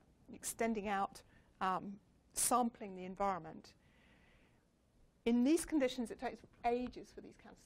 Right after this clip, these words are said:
cells to get across the endothelium in vivo. So, um, even by twenty-four hours,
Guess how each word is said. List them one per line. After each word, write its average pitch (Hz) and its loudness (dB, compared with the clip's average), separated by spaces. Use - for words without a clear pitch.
cells 196 -18
to - -16
get 196 -10
across - -12
the 214 -10
endothelium 190 -12
in 190 -14
vivo. 202 -8
So, 196 2
um, 196 0
even 240 2
by 214 4
twenty-four 208 -6
hours, 185 -4